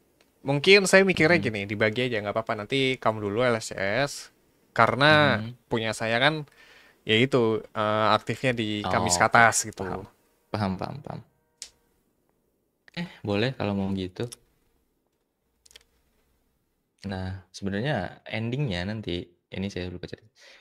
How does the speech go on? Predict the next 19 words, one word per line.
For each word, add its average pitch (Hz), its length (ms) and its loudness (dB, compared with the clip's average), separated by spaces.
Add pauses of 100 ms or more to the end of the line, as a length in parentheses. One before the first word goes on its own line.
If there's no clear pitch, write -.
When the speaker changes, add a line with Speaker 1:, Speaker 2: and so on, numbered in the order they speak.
(100)
Speaker 2:
Endingnya 110 480 -4
kalau 92 240 -6
mereka 92 240 -8
udah 95 160 -10
tes, 90 400 -8
kalau 90 240 -4
ini 92 160 -2
masih 95 240 -6
berdelapan 90 400 -6
delapan 92 240 -10
ya, 87 160 -10 (160)
habis 90 320 -12
tes 101 400 -8
kita 113 320 -12
seremoni. 98 640 -10
Seremoninya 107 560 -10
adalah 98 320 -6 (480)
sumpah 98 560 -10
dengan 98 320 -10